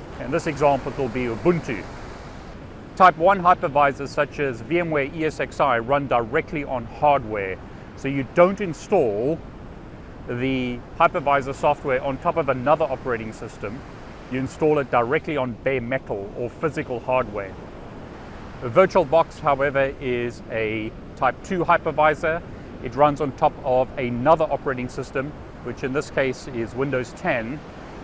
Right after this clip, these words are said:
So we have Windows ten as our host operating system. We have the hypervisor software, which is VirtualBox, and running within the hypervisor software, we have our guest operating system, which in this example is gonna be Ubuntu.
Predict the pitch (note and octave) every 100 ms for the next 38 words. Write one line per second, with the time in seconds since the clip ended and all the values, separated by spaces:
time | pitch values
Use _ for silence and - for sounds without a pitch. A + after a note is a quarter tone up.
0 | - C#3 C3 B2+ B2 B2 G3 E3 C#3+ -
1 | D3 B2 A#2+ - - - A2+ A2+ - A#2+
2 | A2 G#2+ - G3 F3+ E3+ E3 E3 D#3+ -
3 | E3 - D#3+ D3 D#3 - - - - G#2+
4 | A2 A2 A#2 C3 D#3+ D#3 C#3 C#3 C3 C3
5 | D3 C3+ C3+ B2+ A2 G#2+ G#2 A2+ B2+ C3
6 | G#2+ A2+ - - - - - A#2 A2 A#2
7 | C3 C3+ B2 A#2+ - F#3 D#3 C3 A#2+ G#2+
8 | A#2 G#2+ A2 - G#2+ - A2+ G#2+ - -
9 | - - - G#2+ A2+ A2+ G#2+ - C#3+ C3+
10 | - B2 B2 A2+ A2 G#2 A#2 - - A2+
11 | G#2 - - - - A#2+ B2+ B2 D3 A#2
12 | A#2+ A#2 B2+ G#2+ A2+ A2 G#2+ G#2 F#2+ C#3
13 | C3+ -